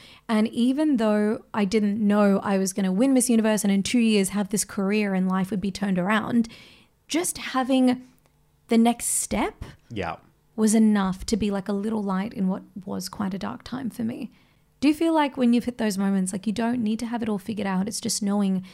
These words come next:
Speaker 1: like, what is something I can do right now? And that's enough.
Speaker 2: Yeah, and I've had a few of those moments. And every time I end up in a scenario or situation like that, I always just see it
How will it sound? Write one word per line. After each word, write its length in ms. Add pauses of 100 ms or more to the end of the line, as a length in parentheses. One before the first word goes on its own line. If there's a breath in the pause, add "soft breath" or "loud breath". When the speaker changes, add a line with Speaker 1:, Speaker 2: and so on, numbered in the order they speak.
(220 loud breath)
Speaker 1:
like, 140
what 160
is 100
something 420
I 120
can 160
do 180
right 300
now? 560 (500 soft breath)
And 100
that's 180
enough. 640
Speaker 2:
Yeah, 340 (160)
and 200
I've 500 (180)
had 280 (200)
a 60
few 260
of 80
those 300
moments. 760
And 600 (520 soft breath)
every 340
time 380
I 100
end 180
up 200
in 160
a 140
scenario 560
or 60
situation 640
like 280
that, 360 (200 soft breath)
I 160
always 360
just 140
see 160
it 180